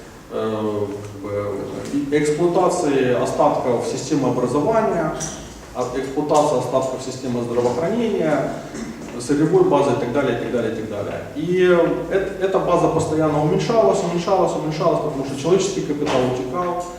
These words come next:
э, система образования постоянно деградировала, именно поэтому здесь так много украинских студентов, э, поскольку нет смысла платить,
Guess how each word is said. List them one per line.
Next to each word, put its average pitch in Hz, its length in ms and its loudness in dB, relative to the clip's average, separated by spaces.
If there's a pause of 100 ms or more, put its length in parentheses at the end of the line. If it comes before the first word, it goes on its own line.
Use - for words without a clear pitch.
(380)
э, 113 580 -2
система 160 360 -2
образования 135 520 2
постоянно 131 380 0
деградировала, 135 720 2
именно 131 220 0
поэтому 131 360 0
здесь 120 220 -4
так 123 200 -8
много 123 260 -2
украинских 120 480 -4
студентов, 120 540 -6 (300)
э, 107 40 -12 (360)
поскольку 120 580 -6 (200)
нет 147 160 0
смысла 143 320 -2
платить, 131 560 -4